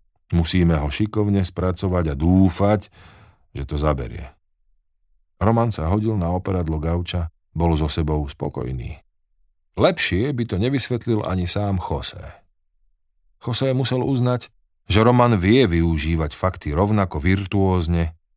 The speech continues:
ako on s Krauzom. Aj presvedčovacie metódy mal obstojné. José si pošúchal tvár. Kolegovia mlčali, čakali, nechali ho. Nech vec zváži, nech pouvažuje,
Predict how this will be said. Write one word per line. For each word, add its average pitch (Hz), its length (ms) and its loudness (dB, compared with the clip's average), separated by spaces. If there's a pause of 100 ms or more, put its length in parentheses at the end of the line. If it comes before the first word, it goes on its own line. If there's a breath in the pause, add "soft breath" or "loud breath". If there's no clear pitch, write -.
(140)
ako 82 380 0
on - 20 0
s 80 80 -2
Krauzom. 71 580 -6 (600)
Aj 98 160 0
presvedčovacie 95 800 -2
metódy 80 480 -2
mal 71 160 -4
obstojné. 62 720 -8 (720)
José 117 400 -2
si - 160 -2
pošúchal 95 760 -6
tvár. 73 540 -6 (400)
Kolegovia 87 560 0
mlčali, 82 480 -4 (400)
čakali, 73 480 -6 (400)
nechali 80 420 -6
ho. 92 220 -2 (560)
Nech 82 160 2
vec 80 160 0
zváži, 71 800 0
nech 78 240 -6
pouvažuje, 69 720 -2